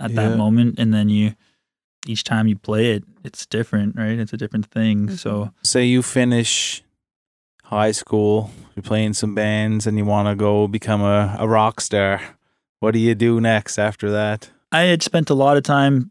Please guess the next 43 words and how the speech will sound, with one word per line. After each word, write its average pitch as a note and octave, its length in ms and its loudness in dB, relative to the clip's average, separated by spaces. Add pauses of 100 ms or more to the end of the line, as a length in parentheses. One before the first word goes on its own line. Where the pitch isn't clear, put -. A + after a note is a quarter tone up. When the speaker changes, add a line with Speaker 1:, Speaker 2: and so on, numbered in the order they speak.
(140)
Speaker 1:
building C#3 320 4
up, B2 160 0
like, A#2+ 160 -2
some A2+ 160 -4
facility B2+ 720 -2
on A#2+ 120 0
the A2+ 160 -2
instrument. B2 540 -4
Like, G#2+ 160 -4
I G2+ 80 -4
wanted G2+ 300 0
to G#2 80 -4
be, G2+ 260 -4
like, F#2+ 240 -10
the, G2+ 120 -10 (400)
I, A#2+ 180 -2 (440)
I B2+ 80 0
went C3 260 2
from A#2 680 4 (100)
that G#2+ 180 -6
A C3 100 4
C B2 140 -2
D B2+ 140 0
C A#2+ 180 0
phase A2 580 0
into, G#2 680 0
uh, F#2+ 220 -4 (680)
I - 40 -16
got - 220 -12
really E3+ 400 -4
into B2 180 0
Ozzy A#2 540 -4
Osbourne D3 560 -2 (140)
Speaker 2:
Oh, D3+ 120 -4
Speaker 1:
for E3 120 4
Speaker 2:
yeah. C#3+ 80 4
Speaker 1:
a - 20 4
bit, D3+ 220 4
like A#2+ 160 0
Randy B2+ 280 2
Rhoads. A#2+ 560 2
Like, A2 160 -2
I, G#2+ 160 -2